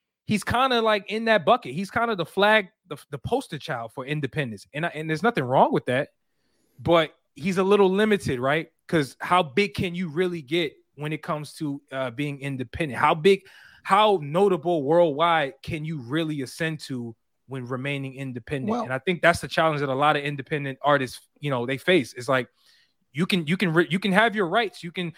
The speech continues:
Speaker 1: make your money, but, like, there is a slight ceiling in a way to how big you can grow n-, globally.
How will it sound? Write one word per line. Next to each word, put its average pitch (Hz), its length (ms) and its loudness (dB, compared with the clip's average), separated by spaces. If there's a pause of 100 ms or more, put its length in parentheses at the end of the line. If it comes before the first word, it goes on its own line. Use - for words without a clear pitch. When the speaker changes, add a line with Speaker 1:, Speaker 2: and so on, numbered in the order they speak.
(220)
Speaker 1:
make 185 260 2
your 190 120 4
money, 214 320 -2
but, 160 240 -4
like, 156 340 -4 (200)
there 190 140 0
is 208 300 0
a 180 80 2
slight 202 400 -2
ceiling 247 720 -4
in 214 120 0
a 233 40 4
way - 320 0 (400)
to 170 120 0
how 175 180 4
big 151 340 -2
you 175 120 -6
can 190 280 -4
grow 170 420 0 (140)
n-, 123 160 -12 (380)
globally. 143 600 0